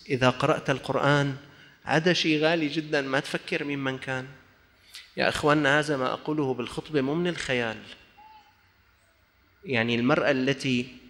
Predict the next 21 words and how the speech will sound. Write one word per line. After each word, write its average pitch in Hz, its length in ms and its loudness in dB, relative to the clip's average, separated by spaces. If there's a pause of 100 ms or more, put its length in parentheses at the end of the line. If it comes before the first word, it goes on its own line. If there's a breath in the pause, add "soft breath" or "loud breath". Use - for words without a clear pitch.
(800)
تدس 135 420 -2
لزوجها 127 720 2
في 117 320 -2 (180)
حقيبة 139 600 0
سفره 110 680 0 (1700 loud breath)
كلمات 135 400 2 (100)
تشكره 131 520 0
فيها 135 300 4
مشان 117 300 -2
بس - 400 -2
يروح 139 340 -2
يوصل 143 380 0
على 113 120 0
الأوتيل 120 500 -2
ويفتح 127 500 -4
أغراضه 127 420 2
وثيابه 123 500 2
يلاقي 120 300 2
هالورقة 117 600 -2 (640 soft breath)
فتدمع 139 600 2
عينه. 117 640 0